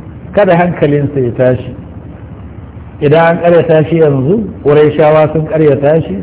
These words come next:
su Abu Jahal, su Abu Lahab, da sauran mu-, manya-manyan mushrikan Makka da mabiyansu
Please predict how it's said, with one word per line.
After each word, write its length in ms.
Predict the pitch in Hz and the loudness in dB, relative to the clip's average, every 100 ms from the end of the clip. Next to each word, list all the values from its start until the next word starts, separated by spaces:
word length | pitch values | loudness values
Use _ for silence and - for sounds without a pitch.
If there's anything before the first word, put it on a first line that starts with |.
| - | -4
su 120 | 139 | -2
Abu 320 | 131 117 131 | 0 0 0
Jahal, 320 | 135 175 180 139 - - - - - - 160 | 0 0 -2 -8 -14 -18 -18 -18 -18 -8 -2
su 80 | 160 | 0
Abu 360 | 151 139 156 | 2 2 2
Lahab, 300 | 170 190 165 - - - - - - - - - - 131 | 2 2 -2 -4 -14 -16 -18 -20 -20 -20 -18 -18 -10 0
da 160 | 131 117 | 0 2
sauran 500 | 156 160 165 165 170 | 2 4 2 2 0
mu-, 140 | 165 151 | -2 -2
manya-manyan 680 | 175 156 160 160 151 160 151 | 0 0 2 2 2 0 0
mushrikan 540 | 135 131 127 123 147 | 0 0 0 0 0
Makka 280 | 165 170 147 | 0 0 0
da 120 | 127 | 0
mabiyansu 720 | 131 160 143 143 214 - 165 | 0 0 2 2 2 0 -4